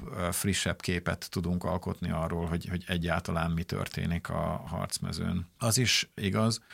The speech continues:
hogy bizonyos elemző szoftverek segítségével egyébként a döntéshozatali opciók tárházát ki lehet szélesíteni, és esetleg olyan megoldásokat is lehet digitálisan generálni, amire mondjuk nem feltétlenül gondoltunk volna, tehát hogy le lehet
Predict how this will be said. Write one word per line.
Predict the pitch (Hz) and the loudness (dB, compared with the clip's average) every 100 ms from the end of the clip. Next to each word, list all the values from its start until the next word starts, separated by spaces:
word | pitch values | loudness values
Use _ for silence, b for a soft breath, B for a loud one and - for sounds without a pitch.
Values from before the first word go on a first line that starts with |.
| B B B | B B B
hogy | 98 90 90 90 | 0 4 4 2
bizonyos | 110 104 104 101 92 - - | 0 2 4 4 2 0 -2
elemző | 107 101 98 92 | 0 0 0 0
szoftverek | 90 101 95 98 90 | 0 0 -2 -2 -2
segítségével | - 92 95 - 101 98 101 95 | 0 -2 -2 -2 -2 -2 -2 0
egyébként | 95 95 - 90 | 0 -2 -2 -2
a | |
döntéshozatali | 95 95 101 - 87 90 98 95 | 0 0 0 -2 -2 -2 -4 -4
opciók | 95 - 98 87 | -4 -2 -2 -2
tárházát | - 87 90 85 87 | 0 0 0 0 -2
ki | - 90 | -2 0
lehet | 80 85 - - - | 0 -2 -4 -12 -6
szélesíteni, | - - - - - 101 110 - B B B | -6 -4 -4 -4 0 2 2 0 B B B
és | - 104 | -2 2
esetleg | 101 101 101 | 2 2 2
olyan | 95 92 87 | 4 6 6
megoldásokat | 87 87 87 85 87 - 87 85 | 4 2 0 0 0 0 -2 -4
is | 90 - | -2 -2
lehet | 85 82 - - | 0 0 -2 -6
digitálisan | 87 87 87 85 87 85 82 | -4 -4 -2 -4 -2 -2 -2
generálni, | 80 80 78 76 87 104 - B B B | -2 -2 -2 -2 0 0 -2 B B B
amire | 92 95 95 92 92 - | 0 2 4 4 2 0
mondjuk | - 92 90 - - - - | 0 0 0 -2 -18 -14 -4
nem | 95 87 | -2 0
feltétlenül | 87 87 87 - 85 | 0 0 -2 -2 -2
gondoltunk | 87 85 87 - 90 | 0 0 0 -2 -4
volna, | 95 101 104 | 0 2 2
tehát | - 90 | 2 0
hogy | 98 | 2
le | 104 | 4
lehet | 101 90 90 82 - | 4 4 2 0 -8